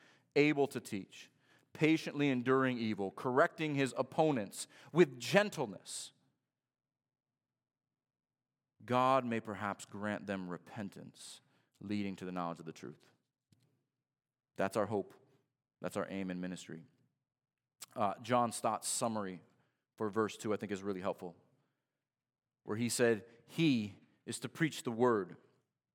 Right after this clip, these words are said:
And as he announces the God-given message to be urgent in his approach, relevant in his application, patient in his manner, and intelligent in his presentation.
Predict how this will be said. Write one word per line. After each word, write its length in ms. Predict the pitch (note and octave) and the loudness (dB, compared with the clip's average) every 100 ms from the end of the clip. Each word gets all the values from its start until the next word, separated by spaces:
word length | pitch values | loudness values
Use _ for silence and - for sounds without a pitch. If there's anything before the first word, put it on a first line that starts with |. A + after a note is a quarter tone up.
| _ _ _ - - | _ _ _ -8 -4
And 140 | B2 | 0
as 300 | B2+ D3+ E3+ | 2 2 2
he 120 | D#3+ | 0
announces 580 | C#3 C#3 D3 D3+ - A2+ | 2 4 4 2 -4 -4
the 80 | A2+ | 2
God-given 640 | C3 C#3+ D3+ C3+ C3+ B2+ | 6 6 4 2 0 2
message 480 | C#3+ C3+ A#2 G2+ - - - _ | 2 0 -4 -6 -14 -20 -20 _
to 80 | - | -6
be 180 | C3+ C3+ | -2 4
urgent 500 | D3+ D#3+ B2+ A#2 - - | 6 6 2 -4 -6 -4
in 160 | C3+ C3+ | 0 2
his 140 | B2 | 0
approach, 580 | A#2+ D#3 B2+ - - - - - | 2 2 2 0 -14 -20 -20 -8
relevant 560 | A#2+ D#3 E3+ D3+ C3 B2 | 6 8 8 4 0 -2
in 80 | C3 | 0
his 140 | B2 | 2
application, 680 | C3 - - D3+ C3 A2+ G#2 | 2 0 0 0 0 -4 -8
patient 460 | - F3 F3 D3 C3 | 0 0 2 -4 -2
in 80 | B2 | -2
his 120 | A2 | 0
manner, 440 | C3 C3+ A2 G2+ - - _ B2 | 2 2 0 -6 -10 -20 _ -4
and 120 | A#2 | -2
intelligent 640 | A2 - F#3 A2 F#2+ G2 - | -2 0 0 0 -2 -8 -8
in 80 | G#2+ | -8
his 100 | G2 | -6
presentation. 640 | A2 G#2 G#2 F#2+ - - | -4 -4 -4 -8 -8 -20